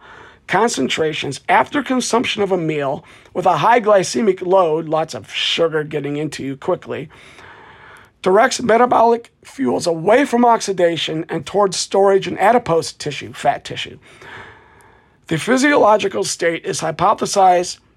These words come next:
to increase hunger and food cravings, lower energy expenditure, and predisposed to weight gain, especially among those with inherently high insulin secretion. Yeah, I know this is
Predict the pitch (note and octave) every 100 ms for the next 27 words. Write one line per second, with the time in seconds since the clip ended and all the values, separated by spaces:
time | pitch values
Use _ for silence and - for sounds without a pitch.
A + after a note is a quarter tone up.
0 | _ _ G#3+ G3+ F#3 - G3+ A3 A3 -
1 | A3 C4+ C#4+ - G#3+ F#3+ - C4+ C#4+ -
2 | D3 G#2 F2+ - - - - F3+ A#3 C#4+
3 | C4+ A#3+ A#3+ G3+ G#3+ G3 - F3+ F3 -
4 | E3 E3+ D3+ - A#3+ C4 A3+ - F3+ F3+
5 | - E3 D3+ E3 F3 - D3 A#2+ A#2+ -
6 | _ - _ _ _ - _ _ _ -
7 | _ _ - _ _ - D3+ - B3+ A#3
8 | A3+ G#3 G3+ F3+ F3+ F#3 F3 D#3+ - D#3
9 | C#3+ A#3+ A3+ G3 D3+ F3 F3 F3 F#3 -
10 | E3+ E3 - F3 - C#3 B2+ A2 A#2+ D#3+
11 | E3+ E3+ D3+ C3+ B2 A#2+